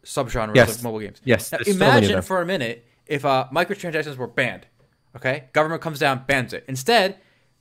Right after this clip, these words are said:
Speaker 1: those strategy games, here's how they would work. You buy in once, a ticket, like five dollars, ten dollars, whatever, and there's a
Speaker 2: Mm-hmm.
Speaker 1: season, like, a six months, one year, whatever it is. And w-, within that, there is no microtransaction. If you wanna train the little barracks, you gotta, you gotta, you gotta wait ten minutes like everyone else, and you all fight, you
Speaker 2: Mm-hmm.
Speaker 1: make guilds,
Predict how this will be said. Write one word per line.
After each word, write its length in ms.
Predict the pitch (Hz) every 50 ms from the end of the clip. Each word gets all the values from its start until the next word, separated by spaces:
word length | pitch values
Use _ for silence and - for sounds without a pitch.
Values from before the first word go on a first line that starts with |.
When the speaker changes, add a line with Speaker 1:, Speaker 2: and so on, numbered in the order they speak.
| _ _ _ _ _ _
Speaker 1:
those 140 | - 147 135
strategy 280 | 139 - 190 214 196 170
games, 260 | - 156 143 131 131
here's 180 | 135 165 170 175
how 120 | 165 151
they 80 | 143 135
would 80 | 123
work. 260 | 113 123 113 - - _ _ _ _ _ _ _ _ - -
You 120 | 143 143
buy 240 | 127 160 165 170 196
in 160 | 208 196 175
once, 240 | 147 131 135 - -
a 40 | 123
ticket, 380 | - - 117 - 117 - - -
like 80 | -
five 220 | - 135 135 131 127
dollars, 240 | 123 123 127 123
ten 160 | - - 135 123
dollars, 240 | 120 120 113 107
whatever, 340 | 113 120 113 104 107 113 120 _ _ _ _ -
and 140 | 143 147 151
there's 80 | 143
a 20 | 143
Speaker 2:
Mm-hmm. 40 | 139
Speaker 1:
season, 440 | - - 196 196 160 127 101 95
like, 160 | 98 101 - 101
a 80 | 101
six 240 | - - 131 131 -
months, 240 | 123 117 113 113 -
one 160 | 117 120 117
year, 140 | 117 110 107
whatever 240 | 113 117 117 107 107
it 80 | 98
is. 200 | 95 101 - - _ _ _ _ _ -
And 120 | - 151 156
w-, 220 | - - 170 -
within 340 | 175 175 170 - 226 233 202
that, 320 | 147 135 143 - - _ _ _
there 140 | - 156 -
is 320 | - 180 190 196 - 135
no 200 | 143 139 139 135
microtransaction. 580 | 123 131 127 123 117 - 110 95 95 - 87 87 _ _ _
If 60 | -
you 80 | 131 143
wanna 140 | 143 131
train 200 | 135 - 156 151
the 60 | 139 139
little 160 | 151 151 139
barracks, 420 | 127 131 127 127 127 127 131 -
you 60 | 123
gotta, 160 | 127 123 127 127
you 100 | 123 117
gotta, 140 | 120 123
you 40 | 127
gotta 120 | 127 123 123
wait 140 | 131 127
ten 100 | 131 151
minutes 160 | 139 139 123 123
like 100 | 123 127
everyone 240 | 120 120 120 123
else, 280 | 117 110 113 113 - - _ - - _ -
and 80 | 127 127
you 80 | 135
all 100 | 131 131
fight, 300 | 131 131 - 131 123 123
you 60 | 120 156
Speaker 2:
Mm-hmm. 20 |
Speaker 1:
make 160 | 165 - 131
guilds, 380 | - 123 120 117 113 117 -